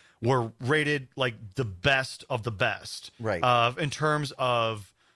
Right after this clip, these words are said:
Speaker 1: the sound quality, the ear fit. But the problem with the Sonys was that they had some, some, some sort of Bluetooth connectivity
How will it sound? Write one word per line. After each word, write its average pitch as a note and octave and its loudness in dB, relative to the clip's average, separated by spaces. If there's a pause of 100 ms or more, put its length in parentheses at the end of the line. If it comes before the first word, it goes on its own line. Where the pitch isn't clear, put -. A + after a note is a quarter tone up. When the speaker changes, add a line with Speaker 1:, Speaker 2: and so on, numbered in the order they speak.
(120)
Speaker 1:
the A#2+ -2
sound E3 0
quality, C#3+ -2 (340)
the B2 0 (140)
ear E3+ 0 (260)
fit. D3+ -2 (500)
But D#3+ 2
the - -4
problem A#3+ 0
with D#3 -2
the C#3 -6
Sonys F3 -2
was C#3+ 0
that C#3 -2
they C#3+ -2
had C#3+ -2
some, C3+ -4
some, E3 -4
some F#3+ -4
sort A3+ 0
of D3+ 0
Bluetooth D3+ -2
connectivity D3+ -2